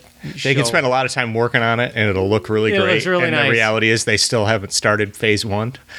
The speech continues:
Speaker 2: Once upon a
Speaker 1: <laughs>
Speaker 2: ti-, once upon a time, I was a project manager, so I have a, I have a, a, a contention
Speaker 1: Do you?
Speaker 2: with Gantt charts and the whole concept of project management.
Speaker 1: Is that right when you're out of college? Is that
Speaker 2: Yeah,
Speaker 1: what
Speaker 2: yeah, yeah. I was,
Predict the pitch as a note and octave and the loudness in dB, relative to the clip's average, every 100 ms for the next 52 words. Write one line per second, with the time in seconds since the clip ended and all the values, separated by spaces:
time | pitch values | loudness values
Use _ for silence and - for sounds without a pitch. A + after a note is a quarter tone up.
0 | - F3 G3+ D3 E3+ F3 - D#3 D#3+ A3+ | -2 -2 0 0 2 0 0 0 0 0
1 | - D#3 D#3+ C#3 C3 C3 B2+ A2 A#2 A2+ | -2 -2 -2 -2 -2 -2 0 0 -2 -4
2 | G#2+ - A#2 G#2 G2+ G#2+ G#2+ G2+ F#2 C#3 | -6 -2 -2 -2 -6 -4 -4 -8 -8 -2
3 | C#3+ C#3+ A#2 G2+ - - C3 C3+ G#2 G2 | 0 2 0 -2 -10 -8 -2 0 0 -2
4 | B2 G#2+ - C#3 D3 C#3+ F3 D#3 - G2+ | -6 -10 -10 -6 -4 -2 -2 -2 -4 -10
5 | F2+ - - B2+ C#3 B2+ B2+ B2+ - A#2+ | -14 -10 -2 0 0 -2 -4 -4 -6 -6
6 | G#2+ - A2 G#2 G#2 A2 A2 - A#2+ G#2+ | -6 -8 -8 -6 -6 -4 -4 -4 -4 -2
7 | A#2 G#2 A2 G2 C3 A#2 B2 B2 C#3+ E3 | -4 -4 -6 -6 -2 0 0 0 2 2
8 | C#3 B2+ A#2+ - - - B2 A2 A2+ B2 | 0 -4 -6 -14 -12 -4 -4 0 -2 -2
9 | A2 G#2+ G#2 G2+ G2+ - G2 F#2+ G#2+ B2+ | -4 -4 -2 0 -2 -2 -2 -2 -2 -2
10 | C3 C3+ C3+ C3 B2 A#2+ A#2 A2 G#2+ G2 | 0 2 2 2 0 0 0 0 -2 -2
11 | F#2+ G2 G2+ G#2 G2 | -2 -2 -2 -4 -6